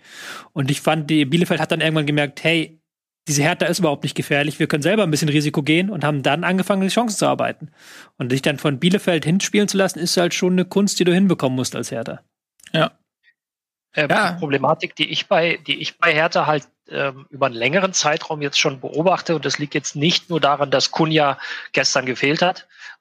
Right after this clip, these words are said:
Speaker 3: ähm, ist die Tatsache, dass sie sehr, ähm, häufig uninspiriert spielen. Das ist auch so ein bisschen dieser Zwiespalt, den Tobi angesprochen hat, zwischen den Fußballhandwerkern und denen, die,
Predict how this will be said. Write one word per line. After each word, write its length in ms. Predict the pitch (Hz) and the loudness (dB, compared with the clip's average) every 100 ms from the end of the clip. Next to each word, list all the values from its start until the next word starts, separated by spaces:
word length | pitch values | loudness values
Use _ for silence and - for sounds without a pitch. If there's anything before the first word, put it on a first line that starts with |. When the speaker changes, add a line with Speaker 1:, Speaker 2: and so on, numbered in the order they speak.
| - | -4
Speaker 3:
ähm, 240 | 143 139 147 | -2 -2 -4
ist 240 | 143 - | -4 -4
die 80 | 139 | -6
Tatsache, 520 | - 143 - 143 143 | -2 -2 0 -2 -2
dass 220 | 131 127 - | -2 0 0
sie 160 | 127 | -2
sehr, 540 | 120 127 135 135 131 135 _ _ | -4 0 2 4 2 -2 _ _
ähm, 260 | - - - | -20 -20 -12
häufig 440 | - 151 147 - - | -2 -2 0 -2 2
uninspiriert 840 | 226 254 160 - - 143 131 127 | 2 2 -2 -2 0 0 2 0
spielen. 280 | - 131 123 | -2 -2 -2
Das 160 | 120 | -2
ist 140 | 147 180 | 0 0
auch 100 | 147 | 0
so 100 | 156 | 0
ein 60 | |
bisschen 240 | 151 156 170 | 0 0 0
dieser 240 | 151 190 | 2 0
Zwiespalt, 480 | - 196 - 208 196 | 0 -2 0 0 0
den 120 | 190 | 0
Tobi 260 | 185 190 180 | 0 2 0
angesprochen 480 | 180 175 180 165 165 | 0 0 0 0 0
hat, 120 | 156 | 0
zwischen 440 | 156 - 151 143 - - - - - | 0 0 -2 -10 -14 -20 -20 -10 -4
den 140 | 147 | -2
Fußballhandwerkern 960 | - 180 - 139 135 180 180 180 185 180 | 0 0 2 2 2 2 2 4 0 0
und 200 | 156 147 - | -4 -6 -2
denen, 220 | 147 143 | -2 -2
die, 360 | 139 139 135 | -2 -2 -2